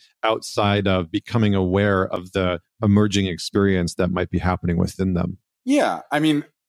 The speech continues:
Speaker 2: I do think it starts, and this is why, like, the bad news teaching Buddhism is, I mean, you, you could just teach scholarly or academic Buddhism, but, but the bad news is that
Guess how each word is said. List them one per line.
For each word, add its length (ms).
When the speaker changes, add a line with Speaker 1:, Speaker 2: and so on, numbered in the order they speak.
Speaker 2:
I 120
do 200
think 240
it 140
starts, 840
and 140
this 180
is 140
why, 300
like, 240
the 140
bad 380
news 340
teaching 380
Buddhism 680
is, 560
I 60
mean, 260
you, 160
you 200
could 220
just 220
teach 400
scholarly 640
or 80
academic 560
Buddhism, 560
but, 260
but 220
the 80
bad 260
news 300
is 240
that 160